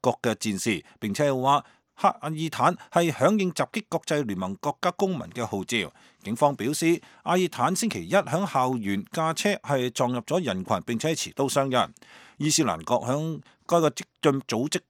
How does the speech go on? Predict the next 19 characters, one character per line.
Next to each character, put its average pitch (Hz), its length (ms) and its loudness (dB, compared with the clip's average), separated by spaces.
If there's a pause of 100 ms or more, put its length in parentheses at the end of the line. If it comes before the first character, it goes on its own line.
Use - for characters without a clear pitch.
嘅 131 240 4
網 120 220 0
站 117 240 4 (100)
阿 131 140 2
馬 131 200 2
克 - 180 4 (120)
新 180 120 0
聞 90 240 -4
網 117 260 0
上 123 340 -2
邊 113 200 -2
張 165 240 -2
貼 - 100 -8
咗 113 180 -4
一 151 100 -2
份 123 260 -6
嘅 127 100 -4
聲 175 180 -2
明， 160 240 0